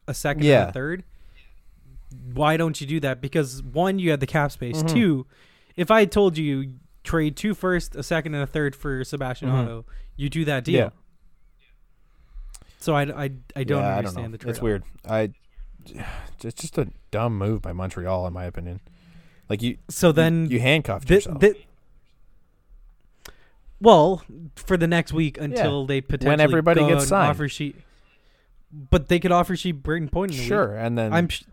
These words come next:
Speaker 1: I don't think, I don't think that contract's gonna be done in time.
Speaker 2: No, but then you're gonna handcuff yourself for another week?
Speaker 1: But what if you offer sheet Brayden Point at the ten million dollar mark?
Speaker 2: Can Tampa not
Speaker 1: I
Speaker 2: afford him
Speaker 1: think
Speaker 2: right now?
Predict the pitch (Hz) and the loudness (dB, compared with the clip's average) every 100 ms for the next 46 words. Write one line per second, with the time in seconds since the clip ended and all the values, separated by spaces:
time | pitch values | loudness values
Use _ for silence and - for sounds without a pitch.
0 | - 170 202 196 185 170 165 175 165 139 | -2 2 2 2 -2 0 0 0 -2 -4
1 | 156 - 139 143 131 - 127 123 120 113 | -4 -4 -6 -6 -8 -8 -10 -10 -10 -12
2 | 127 120 120 120 120 139 - _ _ - | -10 -8 -8 -8 -8 -10 -12 _ _ -8
3 | 143 110 151 - - 117 - - - _ | -2 -2 -4 -8 -6 -4 -4 -8 -20 _
4 | - 123 123 127 120 117 117 123 113 120 | -6 0 2 4 2 2 2 2 0 0
5 | 117 113 120 110 101 104 127 185 - - | 2 2 2 0 0 0 0 -2 -4 -16
6 | _ _ _ _ _ _ _ _ _ _ | _ _ _ _ _ _ _ _ _ _
7 | _ _ _ 147 135 165 156 165 202 226 | _ _ _ -6 2 2 4 2 4 4
8 | 170 180 175 175 180 170 151 151 156 156 | 4 4 2 -4 -2 -4 -4 -4 -4 -4
9 | - 151 147 147 135 135 135 - 131 - | -4 -4 -4 -6 -6 -4 -4 -6 -6 -4
10 | 135 135 127 123 117 113 113 110 _ _ | -4 -4 -4 -6 -6 -8 -10 -14 _ _
11 | - _ - 107 98 113 110 120 107 104 | -20 _ -8 -6 -4 -4 -4 -4 -2 -2
12 | 98 147 147 160 123 131 135 | 0 0 0 -2 -4 -8 -10